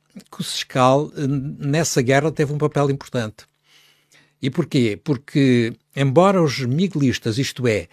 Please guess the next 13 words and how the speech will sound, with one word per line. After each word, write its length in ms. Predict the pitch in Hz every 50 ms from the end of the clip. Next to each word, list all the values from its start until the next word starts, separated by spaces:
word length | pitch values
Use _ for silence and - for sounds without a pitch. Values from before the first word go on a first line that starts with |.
| _ _ - - - - - _ _
os, 340 | - 107 104 104 104 95 -
os 220 | 135 131 110 95 131
adeptos 420 | 127 139 180 185 - - - -
do, 260 | - 131 123 123 113
do 240 | 113 117 104 113 120
Dom 260 | 110 110 131 160 180
Miguel, 420 | 180 170 151 123 131 120 107 104 92
que 120 | - -
eram 160 | 123 123 120
adeptos 440 | 120 117 143 165 185 - - - -
da 120 | 117 120
monarquia 720 | 113 123 151 160 156 135 - - - 113 107 98 90 - -
absolutista, 880 | 131 123 - - - - 131 120 120 - 101 92 - - - 131